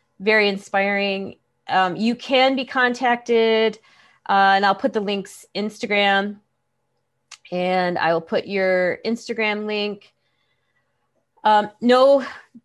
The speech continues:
no amount is too small. Is that right? In terms of, um, donations?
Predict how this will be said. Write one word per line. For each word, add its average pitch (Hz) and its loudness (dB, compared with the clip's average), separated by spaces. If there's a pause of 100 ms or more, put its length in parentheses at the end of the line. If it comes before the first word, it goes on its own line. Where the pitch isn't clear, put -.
(340)
no 254 4
amount 254 2
is 240 -4
too 254 -4
small. 220 2
Is 214 -4
that 214 0
right? 220 0
In 208 -8
terms 220 -6
of, 214 -2
um, 196 -2 (1400)
donations? 214 -4